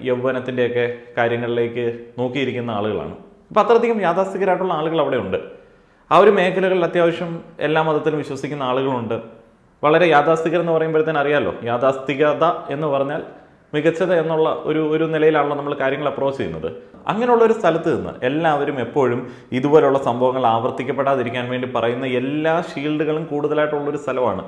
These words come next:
മതമുണ്ട്, മതപഠനമുണ്ട്, എല്ലാം നോക്കാനായിട്ട് നാട്ടിലുള്ള സി സി ടി വി, മുതിർന്ന ക്യാമറ കണ്ണുകളുണ്ട്, എല്ലാം ഉണ്ട്.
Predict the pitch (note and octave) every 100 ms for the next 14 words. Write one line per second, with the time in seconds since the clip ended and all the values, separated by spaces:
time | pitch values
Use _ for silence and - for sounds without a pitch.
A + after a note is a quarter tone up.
0 | - - - - A2 C#3 C#3 B2+ D#3+ A3
1 | - - - - G#2+ C3+ C#3 C#3 C#3 C3+
2 | B2+ C3+ - - - _ _ _ - -
3 | A2+ C3+ D#3 D3+ C3+ C3+ C3+ C3 B2+ B2
4 | B2+ C3 B2+ C3+ C3+ - - A#2 B2+ C3
5 | C3 C3+ C3+ C3+ A#2 A#2+ C3 C#3 C#3 -
6 | A#2 A#2 B2+ C3 G#2+ B2 C#3 B2+ F3+ D#3+
7 | G#3 C4+ G3+